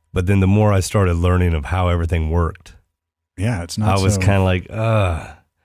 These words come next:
Speaker 1: Like I say, sometimes when you get 'em red-handed, you know,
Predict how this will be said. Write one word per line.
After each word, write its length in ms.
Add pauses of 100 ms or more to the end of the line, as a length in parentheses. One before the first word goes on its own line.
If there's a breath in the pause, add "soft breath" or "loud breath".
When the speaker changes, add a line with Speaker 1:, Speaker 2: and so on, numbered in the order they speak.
(260)
Speaker 1:
Like 140
I 40
say, 200
sometimes 480
when 140
you 80
get 240
'em 320
red-handed, 760 (280)
you 180
know, 420